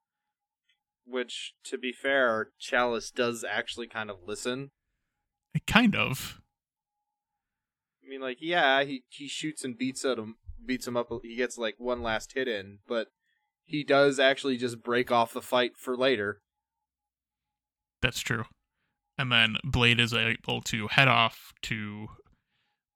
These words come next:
Speaker 2: um, fight this undead, which, um, meanwhile, when we last left Garen off,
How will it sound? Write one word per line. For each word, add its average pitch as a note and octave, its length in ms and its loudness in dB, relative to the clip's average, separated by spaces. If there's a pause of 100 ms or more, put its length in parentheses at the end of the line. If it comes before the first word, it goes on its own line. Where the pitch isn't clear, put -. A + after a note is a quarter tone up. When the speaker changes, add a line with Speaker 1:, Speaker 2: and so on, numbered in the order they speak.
(140)
Speaker 2:
um, G#2+ 400 -8
fight B2 320 4
this - 160 -2
undead, - 440 -2 (500)
which, C3 260 2
um, A2 340 0 (520)
meanwhile, A2 560 4 (120)
when A#2+ 140 -2
we A2+ 80 0
last A2+ 320 0
left - 200 -8
Garen G#2+ 260 0
off, G#2+ 400 -2